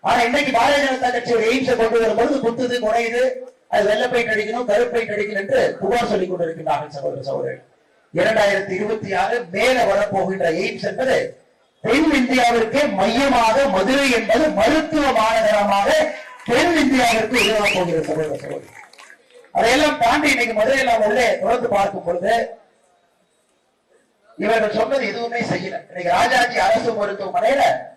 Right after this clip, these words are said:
முழுமையாக மக்களுக்கு சிகிச்சை கொடுக்க வேண்டும் என்றால் இரண்டாயிரம் செவிலியர்கள் வேண்டும், இரண்டாயிரம் நர்ஸ் வேண்டும். ஆனா இன்னைக்கு ராஜாஜி அரசு மருத்துவமனையில் இருக்கக்கூடிய மொத்த செவிலியர்கள் என்பது வெறும்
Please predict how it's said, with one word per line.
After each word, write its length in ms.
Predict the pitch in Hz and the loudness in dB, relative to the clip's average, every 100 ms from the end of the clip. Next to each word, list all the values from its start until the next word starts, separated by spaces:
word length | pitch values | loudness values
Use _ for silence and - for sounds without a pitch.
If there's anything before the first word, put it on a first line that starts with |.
| _ _ _ _ - | _ _ _ _ -6
முழுமையாக 540 | 190 285 277 254 247 277 | 0 2 2 2 4 4
மக்களுக்கு 460 | 220 233 254 247 226 | 2 2 2 2 0
சிகிச்சை 320 | 226 254 254 | -2 0 0
கொடுக்க 260 | 226 220 214 | 2 2 2
வேண்டும் 300 | 208 208 196 | 2 0 -2
என்றால் 240 | 202 269 226 | 0 0 0
இரண்டாயிரம் 640 | 220 254 - 233 233 220 - | 0 2 2 4 4 2 -2
செவிலியர்கள் 580 | 196 208 202 180 160 147 | -4 -4 -2 -2 -2 -4
வேண்டும், 260 | 147 - 139 | -2 -2 -2
இரண்டாயிரம் 580 | 175 - 202 202 175 170 | -2 0 0 0 0 0
நர்ஸ் 240 | 170 190 160 | -2 -2 -4
வேண்டும். 260 | - - _ _ _ _ _ _ _ - | -6 -12 _ _ _ _ _ _ _ -2
ஆனா 140 | 226 233 | 2 2
இன்னைக்கு 240 | 254 247 226 | 2 2 4
ராஜாஜி 360 | 247 285 277 240 | 4 4 4 4
அரசு 220 | 233 240 247 | 4 2 2
மருத்துவமனையில் 440 | 233 240 233 226 | 2 2 2 2
இருக்கக்கூடிய 360 | 220 220 214 208 | 0 -2 -2 0
மொத்த 280 | 214 269 247 | 0 0 0
செவிலியர்கள் 440 | 226 233 226 202 | 0 0 0 0
என்பது 200 | - 277 | -2 0
வெறும் 260 | 214 254 | 0 2